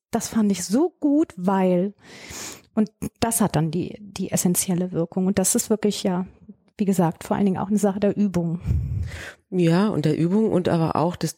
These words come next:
Speaker 2: Trainings, das auch zu wissen, zum Beispiel als Führungskraft auch, ne? Wie führe ich mein Team so, dass es gesund bleibt? Also Stichwort gesunde Führung oder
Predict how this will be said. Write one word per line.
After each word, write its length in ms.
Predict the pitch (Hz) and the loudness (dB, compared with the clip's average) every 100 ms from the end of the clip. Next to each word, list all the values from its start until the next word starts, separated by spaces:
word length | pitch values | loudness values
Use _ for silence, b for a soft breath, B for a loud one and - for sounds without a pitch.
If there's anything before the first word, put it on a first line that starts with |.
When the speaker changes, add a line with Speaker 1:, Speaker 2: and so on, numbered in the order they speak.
| - | -10
Speaker 2:
Trainings, 680 | - 156 160 190 220 226 - | -2 2 2 4 2 0 0
das 180 | 180 - | -2 -2
auch 180 | 170 - | -4 -4
zu 300 | - 151 135 | -6 -2 -2
wissen, 320 | 156 254 285 | 0 0 0
zum 160 | - | -2
Beispiel 280 | 151 147 - | -2 -2 -2
als 180 | - - | -4 -4
Führungskraft 800 | - 147 208 - - 214 - - | -4 -2 -4 -4 -2 -4 -4 -4
auch, 280 | 190 285 147 | -4 -4 -2
ne? 220 | 175 247 B B B B | -2 -4 B B B B
Wie 120 | 170 | -4
führe 420 | - - 202 208 - | -2 0 2 2 2
ich 380 | 175 208 - - B B B - | 2 0 -4 -14 B B B 0
mein 460 | 156 160 160 156 | 2 4 2 -2
Team 320 | - 175 180 | 0 2 2
so, 320 | 139 160 180 208 | 2 2 2 0
dass 240 | 147 156 | 0 -2
es 140 | 165 | -2
gesund 340 | 170 151 196 - | -2 0 0 0
bleibt? 400 | - 101 - - | -2 -2 -4 0
Also 320 | 113 120 127 | 0 0 -2
Stichwort 420 | - 135 - 135 | 0 -2 -2 -2
gesunde 340 | 143 139 143 143 | -2 0 0 0
Führung 600 | - 170 156 147 147 143 | 0 0 2 2 2 2
oder 320 | 135 135 | 2 2